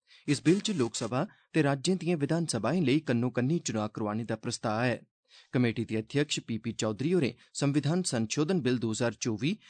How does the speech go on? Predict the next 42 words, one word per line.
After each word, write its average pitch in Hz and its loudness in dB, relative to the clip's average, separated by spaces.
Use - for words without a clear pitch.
ते 180 6
केंद्र 208 4
शासित 156 -2
प्रदेश 135 2
अधिनियम 123 0
संशोधन 143 0
बिल 117 0
दो 113 0
हज़ार 113 -2
चौबी 135 -2
पर 110 -2
सांझी 165 0
कमेटी 113 0
दा 135 0
कार्यकाल 110 -2
बधाने 127 -2
दा 113 -4
प्रस्ताव 110 -6
रखेआ 113 0
हा, 127 -2
जिसी 151 0
सदन 151 0
ने 160 0
ध्वनि 117 -4
मत 113 -2
कन्नै 110 -2
पास 110 -4
करी 113 -4
दित्ता। 127 -2
तोआईं 135 4
राज्यसभा 120 -2
च 147 0
अज्ज 151 0
बीहें 185 2
राज्यें 117 0
दे 156 2
नाठ 139 2
सांसदें 131 -2
गी 160 0
बधाई 113 0
दित्ती 123 0
गेई, 131 2